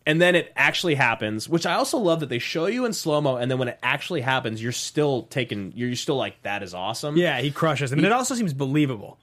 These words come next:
Speaker 1: Yeah, totally believable. And it's
Speaker 2: Yeah.
Speaker 1: like all the things that he talks about. It's like block, blind, haymaker, block, you know, uh, jab that's gonna blind jab, whatever. It's like, 'cause that's what someone would do in that position. And I just love that he just destroys him,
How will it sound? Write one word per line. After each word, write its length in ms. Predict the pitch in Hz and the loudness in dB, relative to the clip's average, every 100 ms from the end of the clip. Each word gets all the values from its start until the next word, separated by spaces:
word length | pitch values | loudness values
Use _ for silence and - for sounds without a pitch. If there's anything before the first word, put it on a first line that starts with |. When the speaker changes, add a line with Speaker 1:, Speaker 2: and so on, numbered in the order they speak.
| _ - | _ 2
Speaker 1:
Yeah, 200 | 220 - | 2 4
totally 360 | - 240 220 | 4 6 6
believable. 460 | 180 190 196 120 113 | 4 4 2 2 2
And 80 | 143 | 2
it's 80 | |
Speaker 2:
Yeah. 60 | 139 | 2
Speaker 1:
like 80 | - | 2
all 180 | 151 165 | 2 4
the 120 | 165 | 4
things 420 | 160 160 156 139 143 | 2 0 2 0 -2
that 100 | 127 | -2
he 40 | |
talks 240 | - 135 | 0 0
about. 100 | 131 107 | -2 -4
It's 100 | 110 | -6
like 180 | 101 | -8
block, 360 | 120 120 123 - | -4 -4 -4 -4
blind, 280 | 120 113 107 | -2 -2 0
haymaker, 460 | 127 110 90 85 87 | 0 0 -2 -6 -6
block, 360 | 107 110 113 _ - | -2 -2 -4 _ -10
you 120 | 107 | -6
know, 240 | 95 98 | -6 -8
uh, 200 | - 113 101 127 | -8 -8 -8 -12
jab 380 | 120 131 120 113 | -2 0 2 0
that's 180 | 101 - | -4 -6
gonna 140 | 110 | -6
blind 360 | 92 120 117 113 | -4 -2 -2 0
jab, 280 | 117 113 98 | 2 2 2
whatever. 280 | 110 120 101 | 2 2 0
It's 140 | - | -4
like, 100 | 110 | -6
'cause 120 | 110 | -4
that's 180 | 107 107 | -4 -2
what 180 | 113 - | -6 -4
someone 280 | 131 120 110 | -2 0 -2
would 160 | 104 | 0
do 160 | 135 143 | 0 2
in 80 | 107 | 0
that 160 | 95 | -2
position. 480 | 110 147 196 117 104 - - - - - _ _ _ _ - | 0 0 2 0 -4 -8 -18 -20 -20 -20 _ _ _ _ -2
And 80 | 131 | 0
I 80 | 139 | 2
just 220 | 127 123 | 0 0
love 220 | 139 139 | 0 2
that 80 | 127 | 0
he 40 | |
just 240 | 110 113 - | -2 -8 -8
destroys 540 | 117 - 156 160 151 | -6 0 2 4 4
him, 220 | 165 147 | 4 2